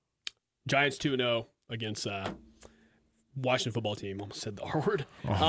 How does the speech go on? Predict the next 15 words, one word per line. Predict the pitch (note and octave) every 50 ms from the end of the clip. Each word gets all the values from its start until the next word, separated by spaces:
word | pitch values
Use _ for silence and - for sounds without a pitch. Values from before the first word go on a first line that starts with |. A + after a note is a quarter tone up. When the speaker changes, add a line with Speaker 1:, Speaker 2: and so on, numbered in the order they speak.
| D#3+ D#3 D3
Speaker 2:
man. | C#3+ C3+ B2+ -
Speaker 1:
twenty-seven | - - E3+ F3 E3+ E3 F3+ E3 C#3+ B2+
mil? | A#2 B2 C#3+ F#3+ A3 - _ _ _ _ _ _ _ _ _ -
Speaker 2:
Yeah, | - A2+ B2+ A#2 F#2+ E2+ _ -
twenty-one | - - E3 G3 G#3 G3 F3 E3 D#3 D3 B2+
point | - C3 B2 G#2+ -
seven | A2 G2 F#2+ F2+ E2+
mil. | E2 D#2 D2+ - - _ _ _ _ _ _
Speaker 1:
Twenty-one | - - C3+ C#3 C#3+ C3 A#2+ A#2+ A#2 A#2
point | - A2+ A2 - -
seven | - A2+ G#2+ G2+ F#2
mil. | D2 C2+ - - - -
Speaker 2:
It's | A2 A#2+
a | A#2+
buyout. | G#2+ A2+ B2+ B2+ C3 B2+ A2+ G2 E2 D2+